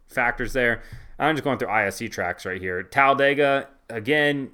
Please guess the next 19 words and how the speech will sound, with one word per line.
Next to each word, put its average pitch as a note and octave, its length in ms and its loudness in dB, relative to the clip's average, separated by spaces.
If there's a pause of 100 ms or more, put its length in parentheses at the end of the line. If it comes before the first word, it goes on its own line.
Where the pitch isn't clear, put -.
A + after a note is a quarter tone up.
it C3 120 -2
would B2+ 180 -2
be B2+ 160 -2
warmer D3+ 560 0
than C3 140 -2
it B2+ 80 -6
would B2+ 180 -2
be B2+ 100 -2
if A#2 100 -4
you A2 60 -10
tried B2 160 0
to A2+ 80 0
have A#2+ 120 0
it G#2 60 -4
at F#2 100 -6
Michigan C#3+ 580 -4 (520)
or G#2 220 0
Kansas, C#3 640 -6
likely. C3+ 460 -2